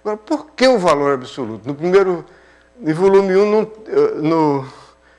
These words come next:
em uma dimensão, não tem valor absoluto. Por que que tem valor absoluto agora? Na verdade, tem valor absoluto,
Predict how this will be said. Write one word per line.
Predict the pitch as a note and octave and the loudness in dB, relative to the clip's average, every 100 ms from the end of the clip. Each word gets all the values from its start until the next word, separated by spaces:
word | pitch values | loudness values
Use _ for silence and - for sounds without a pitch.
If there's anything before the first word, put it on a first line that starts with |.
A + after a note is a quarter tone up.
| _ _ _ - | _ _ _ -4
em | D3 | 0
uma | F#3+ G3 | 4 2
dimensão, | F3+ F3 D3 - F#3 | 2 0 0 0 2
não | A3 A3+ | 2 2
tem | A3 A3 | 2 4
valor | F#3+ D#3+ D#3 | 2 2 2
absoluto. | C#3+ - B2 A2+ - | 0 -6 -10 -10 -10
Por | - F#3 | -10 -6
que | G3+ | -4
que | F#3+ F#3 | -6 -8
tem | - C3+ B2+ | -8 -8 -8
valor | A2+ A2 | -8 -8
absoluto | G#2+ - G#2 G2+ F#2 | -12 -16 -14 -14 -14
agora? | F#2+ F2+ C#2 - _ _ _ _ _ _ _ _ _ _ _ _ _ _ | -16 -16 -20 -20 _ _ _ _ _ _ _ _ _ _ _ _ _ _
Na | D3+ | -8
verdade, | D3+ D3 C3 D3 E3 B2+ A2 _ _ | -2 -4 0 -2 -2 -6 -16 _ _
tem | E3 F3 D3+ | 2 4 2
valor | A#2+ A#2+ A#2 A2+ | 0 -2 -2 -4
absoluto, | A2 - A2 G#2+ A2 | -8 -14 -14 -14 -16